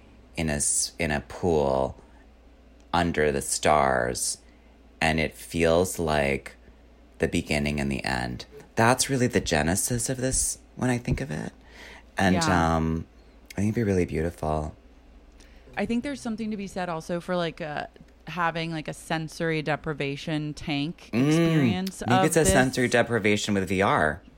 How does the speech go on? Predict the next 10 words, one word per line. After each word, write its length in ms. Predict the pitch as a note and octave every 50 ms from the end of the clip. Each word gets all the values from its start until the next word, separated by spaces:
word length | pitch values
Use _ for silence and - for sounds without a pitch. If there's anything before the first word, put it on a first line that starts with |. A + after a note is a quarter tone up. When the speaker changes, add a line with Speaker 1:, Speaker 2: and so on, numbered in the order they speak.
| - - - - - -
Speaker 2:
Yeah, 380 | - F3 F#3 D#3+ D3+ B2+ A#2+ C3 F3 F3 -
it 140 | E3+ F3+ -
could 360 | - F#3+ G3 F#3+ F#3+ E3 -
be 580 | - F3+ F3 F3+ E3+ E3+ E3 D#3+ D#3 D#3 - - - - - - - - _ - -
that 320 | E3 D#3+ D3+ B2 B2 - -
exactly, 840 | - D#3+ D#3+ C#3 E3 D3 D3 - - - - - - - - - -
where 160 | - F3+ F#3
you 480 | F#3 F3+ D#3+ D#3 F3 F#3 G3 G3+ G3+ F#3+
kind 280 | F3 - - F3 E3+ E3
of 180 | D#3+ D3+ C#3